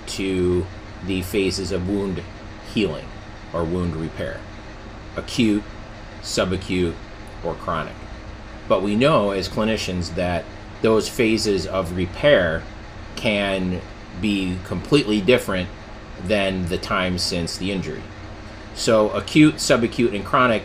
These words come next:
aren't necessarily the best way to describe phases of care.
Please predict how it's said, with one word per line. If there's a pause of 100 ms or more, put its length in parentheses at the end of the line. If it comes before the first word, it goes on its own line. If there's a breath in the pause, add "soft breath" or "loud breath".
(120)
aren't
necessarily
the
best
way
to
describe
phases
of
care.